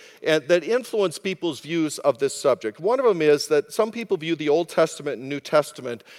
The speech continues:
as sort of different as it relates to God's nature. And they look at the Old Testament and they see all these wars and they see a God who seems much more austere and much more willing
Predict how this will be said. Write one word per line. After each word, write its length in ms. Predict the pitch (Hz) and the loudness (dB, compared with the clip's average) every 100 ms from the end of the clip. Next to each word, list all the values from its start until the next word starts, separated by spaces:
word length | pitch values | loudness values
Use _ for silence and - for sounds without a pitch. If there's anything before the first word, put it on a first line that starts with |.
| - | -2
as 180 | 170 156 | 0 2
sort 220 | 226 208 | 2 2
of 180 | 190 117 | 2 0
different 480 | 220 254 165 143 143 | 2 2 0 -4 -2
as 180 | 156 165 | -2 -2
it 40 | |
relates 420 | 156 151 151 - | -2 2 0 -2
to 80 | - | -4
God's 360 | 143 147 147 165 | 2 2 2 -4
nature. 360 | 160 - - - _ _ _ - - | -4 -4 -8 -10 _ _ _ -20 -6
And 120 | 196 190 | 2 4
they 80 | |
look 240 | 190 247 262 | 6 4 4
at 140 | 247 | 2
the 100 | 220 | 4
Old 180 | 196 175 | 2 2
Testament 640 | - 196 196 165 147 139 | 2 0 0 -6 -4 -4
and 120 | 151 | -2
they 80 | 160 | -2
see 240 | - 226 240 | -2 -2 2
all 180 | 220 | 2
these 240 | 180 160 123 | 0 -2 -4
wars 440 | 156 156 143 131 | 0 4 4 2
and 120 | 139 | -2
they 80 | 143 | -4
see 220 | - 240 | -6 -2
a 60 | 220 | -2
God 360 | 151 160 185 151 | 2 4 4 2
who 100 | 147 | -4
seems 340 | - 156 131 | -6 -6 -2
much 320 | 165 185 - | 0 0 -2
more 220 | 185 165 | 0 2
austere 560 | 139 - - 180 175 143 | 2 0 -6 0 2 2
and 120 | 127 | 0
much 260 | 151 - - | -2 -2 -2
more 160 | 151 | 0
willing 340 | 143 151 156 | 0 0 -4